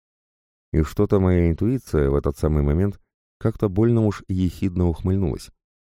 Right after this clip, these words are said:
После чего я перевел свой взгляд несколько дальше, как раз туда, где кто-то создал область пространства с зоной стабильного портального перехода.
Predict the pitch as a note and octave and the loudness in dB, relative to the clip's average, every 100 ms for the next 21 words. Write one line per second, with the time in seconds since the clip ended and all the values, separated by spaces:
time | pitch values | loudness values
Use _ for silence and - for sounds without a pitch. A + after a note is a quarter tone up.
0 | _ _ _ - C2+ C2 - C2+ C#2 C2 | _ _ _ -4 -2 -2 -2 0 0 0
1 | C#2 C2+ C#2 C2 - C2 B1 C2 C#2 - | -2 0 0 -2 -2 -2 0 -2 -4 -4
2 | D2+ C#2+ - B1+ D2+ F2 D#2 - A1+ _ | -4 -4 -4 -6 -2 -2 -4 -6 -10 _
3 | _ _ - E2 F2 E2 F2+ E2+ G#2 G2 | _ _ -4 -2 0 -2 -2 0 2 0
4 | - - C2 D2 D#2+ - G#2 G#2 D2 - | -2 -10 -6 -2 -2 -2 -4 0 -2 0
5 | F#2 E2+ D#2 - F2 D#2 D2+ - D2+ - | -2 0 -2 -2 -4 -2 -2 -2 -6 -4
6 | G2 G#2 - B1+ B1 G#1 C2+ D#2+ F#2 E2+ | -4 -4 -4 -4 -4 -4 -6 -2 0 0
7 | - E2 D2+ F2+ F2 D#2 D#2 - D2 C#2+ | 0 -2 0 0 0 -2 -4 -4 -2 0
8 | C#2+ - D2+ - A#1 G1+ | -2 -4 -6 -4 -4 -6